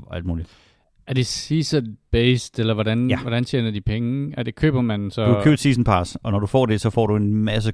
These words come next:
Speaker 1: quality of life ting i det, i forhold til, at du kan have, jeg tror, det er, øh, ekstreme mængder af inventory, og,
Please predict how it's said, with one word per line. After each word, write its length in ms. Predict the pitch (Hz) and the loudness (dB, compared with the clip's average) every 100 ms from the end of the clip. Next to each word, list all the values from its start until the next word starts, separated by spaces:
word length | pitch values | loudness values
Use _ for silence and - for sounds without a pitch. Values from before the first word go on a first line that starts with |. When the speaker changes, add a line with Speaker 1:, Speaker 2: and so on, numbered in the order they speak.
| - | -2
Speaker 1:
quality 300 | 104 107 - | 0 2 0
of 120 | 90 95 95 | -2 -2 -2
life 240 | 101 - - - | -4 -8 -20 -8
ting 240 | 104 98 - | -4 -2 -2
i 100 | 104 | -2
det, 180 | 104 101 | 0 -2
i 140 | 98 | -4
forhold 260 | 87 92 92 | -4 -4 -2
til, 100 | 92 | -4
at 60 | |
du 60 | 87 | -6
kan 140 | 85 | -4
have, 260 | 85 90 85 | -2 -2 -2
jeg 100 | 80 | -6
tror, 120 | 80 | -10
det 160 | 85 85 | -10 -10
er, 80 | 80 | -10
øh, 60 | 69 - - - | -14 -16 -20 -20
ekstreme 520 | 82 - 113 120 104 | -18 -10 -6 -2 0
mængder 280 | 85 90 85 | -2 -4 -6
af 80 | 87 | -2
inventory, 680 | 95 98 90 92 87 82 | -2 -2 -2 -2 -2 -4
og, 240 | 82 80 | -4 -6